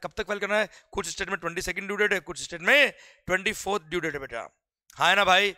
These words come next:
अच्छा, थ्री बी जब फाइल करेंगे तब पूरे क्वार्टर का जो लायबिलिटी था वो,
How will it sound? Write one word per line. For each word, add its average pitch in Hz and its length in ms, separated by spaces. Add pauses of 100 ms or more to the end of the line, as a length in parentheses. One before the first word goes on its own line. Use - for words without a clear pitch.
(260)
अच्छा, 160 180
थ्री 180 180
बी 190 80
जब 196 120
फाइल 196 180
करेंगे 190 240
तब 220 240 (1500)
पूरे 220 220
क्वार्टर 214 260
का 214 60
जो 190 180
लायबिलिटी 185 340
था 175 80
वो, 143 260